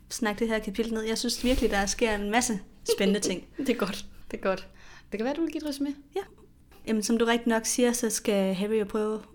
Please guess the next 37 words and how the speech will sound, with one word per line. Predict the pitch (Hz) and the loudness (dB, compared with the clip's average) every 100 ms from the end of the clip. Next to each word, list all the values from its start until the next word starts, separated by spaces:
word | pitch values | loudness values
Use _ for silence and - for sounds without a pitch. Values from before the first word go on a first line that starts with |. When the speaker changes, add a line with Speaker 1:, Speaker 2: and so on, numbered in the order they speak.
| - - | -20 -10
Speaker 1:
at | 214 | -6
finde | 214 226 | -2 0
ud | |
af, | 220 | 2
hvordan | 196 202 | 2 -2
han | 214 | -2
lige | 214 | -2
skal | 214 214 | -2 -2
håndtere | 202 196 302 277 | -2 0 2 4
den | 226 | 2
her | 196 202 196 | 0 0 0
nye | 190 220 220 | 0 0 2
viden, | 233 254 | 2 2
han | 240 | 0
har | 185 | 0
fået | 220 208 214 | 0 0 0
om, | 180 175 | -2 -4
øh, | 175 170 | -6 -6
Sirius | 190 - 185 - | -2 -2 -2 2
Black. | 220 240 - - | 2 2 0 -12
Og | - 208 214 | -6 0 2
i | |
det, | 208 247 240 - | 4 4 4 0
der | 226 | -2
prøver | 220 240 233 233 226 | 2 2 4 4 2
Ron | 233 | 0
og | 233 | 0
Hermione | 208 208 214 226 | -2 -2 -2 -4
også | 220 - | -4 -4
ligesom | 240 233 214 | -2 -2 -4
at | 208 | -6
være | 208 208 196 | -8 -10 -10
gode | - 233 233 | -2 0 2
venner | 226 226 254 | 2 2 0
for | 240 - | -2 -2
ham. | 233 233 180 165 - | -2 0 -4 -6 -10
Og | 202 202 | -6 -6